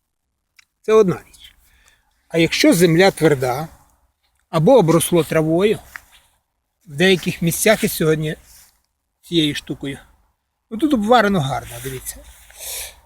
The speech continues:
Тут, е, спочатку я прихопив напівавтоматом, а потім уже зваркою. Можна було це зробити ще по-іншому.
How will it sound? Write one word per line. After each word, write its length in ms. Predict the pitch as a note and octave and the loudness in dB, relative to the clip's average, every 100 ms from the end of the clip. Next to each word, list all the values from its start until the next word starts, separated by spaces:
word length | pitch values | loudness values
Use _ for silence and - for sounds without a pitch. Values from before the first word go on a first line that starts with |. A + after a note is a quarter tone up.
| _ | _
Тут, 200 | - A3+ | -4 2
е, 280 | G3+ F#3 F#3 | 4 6 4
спочатку 600 | - - F3 G3 E3 - | 2 -2 2 2 2 2
я 120 | E3 | 2
прихопив 720 | D#3 F3 - F3 D#3+ D#3 - - - | 2 -4 -4 -4 0 -2 -2 -16 -4
напівавтоматом, 1000 | E3+ D#3 E3+ E3+ D#3+ B3 C4+ C4 G#3 F#3+ - _ _ _ _ _ _ _ _ _ _ | -4 0 2 2 2 0 0 0 -2 -4 -8 _ _ _ _ _ _ _ _ _ _
а 80 | F3+ | -8
потім 360 | - A3+ - F#3 | 2 2 2 0
уже 520 | D3 E3+ D3 E3 E3+ | 2 2 0 -2 -4
зваркою. 580 | C#3 D3 C3+ - C3 B2+ _ _ _ _ _ _ | 0 0 -2 -4 -10 -10 _ _ _ _ _ _
Можна 380 | D#3+ G#3 G#3 D4 | 2 2 4 2
було 260 | A#3+ F3 | 2 0
це 200 | - D#3 | 0 -2
зробити 480 | C3+ D3 C#3+ C#3 F3+ - | -2 -2 -2 -4 -8 0
ще 240 | - F3+ | 2 2
по-іншому. 560 | - C#3 C3+ - D3+ | 2 -2 -2 -4 -6